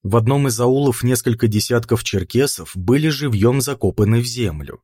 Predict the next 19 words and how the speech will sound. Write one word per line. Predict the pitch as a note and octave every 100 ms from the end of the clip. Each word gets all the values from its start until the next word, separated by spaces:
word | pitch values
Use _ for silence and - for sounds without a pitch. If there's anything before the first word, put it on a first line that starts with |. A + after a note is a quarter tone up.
| _
Старики-черкесы | - - A#2 A#2 B2+ - A2 - C3 C#3+ - D#2+
обратились | - G2+ A#2 A#2 D#3 D#3+
ко | - C3
мне | C3
с | B2
просьбой | - A#2 C#3+ C#3+ D3+
вести | A#2+ A2 - C#3+
далее | C#3 A2 A#2 C3+ C3+
на | B2+
бой | G#2 G2+ C#3
их | - A#2+ A2+
сынов | - F#2+ G2+ C3+ - - -
или | C#3 D#3+
же | D3
просили | C#3 A#2 A2 - D3
отпустить | D#3+ B2+ A2+ A2+ - - B2+
в | C#3
родные | C#3 B2 F#2+ G2+ G2+
аулы. | - A#2 A2+ F2 D2+ -